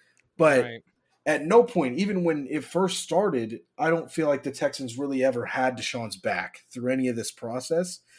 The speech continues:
Speaker 1: And I think the whole him being a practice squad free safety to keep him on the field and have him, that was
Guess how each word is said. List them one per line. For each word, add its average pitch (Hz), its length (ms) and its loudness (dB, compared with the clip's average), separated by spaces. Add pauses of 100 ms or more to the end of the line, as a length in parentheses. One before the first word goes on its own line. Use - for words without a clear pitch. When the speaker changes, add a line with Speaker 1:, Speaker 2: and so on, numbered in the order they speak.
(280)
Speaker 1:
And 135 140 0
I 131 60 6
think 143 220 0
the 107 120 -2
whole 143 560 0 (320)
him 139 260 -2
being 131 240 0
a 117 60 0
practice 127 460 0
squad 120 380 -2
free 131 220 -4
safety 123 640 -4
to 135 100 -4
keep 131 300 -8
him 123 100 -4
on 120 120 -2
the 117 80 -8
field 123 480 -4
and 101 240 -8
have 120 260 -6
him, 107 220 -12 (100)
that 165 180 4
was - 320 -2